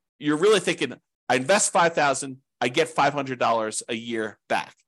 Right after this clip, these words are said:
So that really is like a ten percent cash on cash return on investment, oversimplified, okay? So since this is higher than the return you were getting before you decided to do the upgrade, that five percent cash on cash return, then by doing this,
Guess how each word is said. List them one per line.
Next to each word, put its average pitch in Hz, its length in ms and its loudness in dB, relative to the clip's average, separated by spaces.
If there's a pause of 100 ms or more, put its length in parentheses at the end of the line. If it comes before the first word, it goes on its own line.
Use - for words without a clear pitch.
(240)
So 131 120 -6
that 180 160 2
really 180 240 0
is 147 140 0
like 131 140 -2
a 110 60 -8
ten 156 300 -6
percent 127 420 -4 (320)
cash 135 260 2
on 131 120 -4
cash 110 360 -2
return 113 280 -8
on 98 100 -4
investment, 92 440 -8
oversimplified, - 600 -8 (220)
okay? 98 220 -6 (320)
So 151 140 -2
since - 400 0
this 226 220 0
is 170 140 -4
higher - 600 -2 (880)
than 160 160 0
the 156 80 -2
return 208 460 0
you 202 80 -4
were 180 100 0
getting 143 460 -2 (240)
before 123 600 -4 (120)
you 113 100 -10
decided 113 360 -4
to - 80 -20
do 101 60 -16
the 98 120 -8
upgrade, 90 380 -10 (260)
that - 220 0
five 160 300 2
percent 110 400 -4
cash 101 280 -6
on 85 100 -10
cash 87 240 -10
return, 87 360 -18 (360)
then 135 220 0
by 135 180 2
doing 190 420 -2
this, 117 340 -4